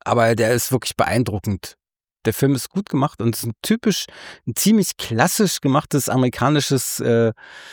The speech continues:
Drama. Ja, so mit, mit, mit so, mit so einem zentralen Konflikt zwischen Gut und Böse und, und der Böse ist irgendwie nicht nur böse,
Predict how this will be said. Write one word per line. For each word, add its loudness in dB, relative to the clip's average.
Drama. 0
Ja, -6
so -4
mit, -2
mit, 0
mit -2
so, 4
mit 2
so 0
einem 0
zentralen 2
Konflikt -2
zwischen 0
Gut -4
und -2
Böse 2
und, 0
und -2
der 2
Böse 0
ist -6
irgendwie -2
nicht -2
nur 2
böse, 0